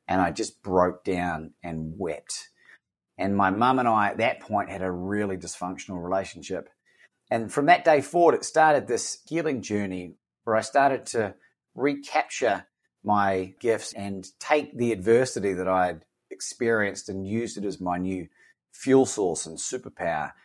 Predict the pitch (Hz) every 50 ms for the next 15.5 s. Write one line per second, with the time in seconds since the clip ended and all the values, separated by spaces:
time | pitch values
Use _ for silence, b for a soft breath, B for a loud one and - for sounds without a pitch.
0 | b b b _ _ _ - 101 - - - 135 131 127 120 113 - 107 - -
1 | 110 98 110 110 117 120 120 117 110 113 107 104 101 95 92 - 98 101 98 98
2 | 92 - - 85 90 98 120 135 139 131 - 127 123 113 95 82 117 107 90 -
3 | - 104 104 104 101 98 92 90 98 110 117 113 107 101 95 85 82 92 - 101
4 | 101 95 87 87 85 101 95 90 90 82 - 95 87 - - 85 85 - - 107
5 | 101 90 90 - - 82 - 104 101 92 82 82 85 85 80 76 95 107 117 113
6 | 98 87 85 80 b b b b b b _ - - 95 101 107 110 135 156 139
7 | - - 117 107 101 90 76 90 104 107 101 90 82 - - 95 87 87 92 104
8 | 101 98 95 90 82 78 - - 113 98 92 85 82 80 _ - 156 165 - -
9 | - 92 85 78 87 80 78 - - _ 73 65 58 _ _ b b b b 120
10 | 113 110 101 95 - _ - 151 156 160 - - - - 123 135 139 147 156 147
11 | 127 113 113 113 - _ - 135 127 - - - 147 127 120 - - - 131 123
12 | 123 123 123 113 110 101 101 98 98 104 110 117 117 113 - - - 110 95 -
13 | - - 117 98 - 107 104 104 101 90 92 85 - - - 107 - - - 117
14 | 113 113 113 107 101 - _ - 117 104 104 98 117 127 135 139 131 113 113 110
15 | - 104 110 113 117 117 117 113 107 101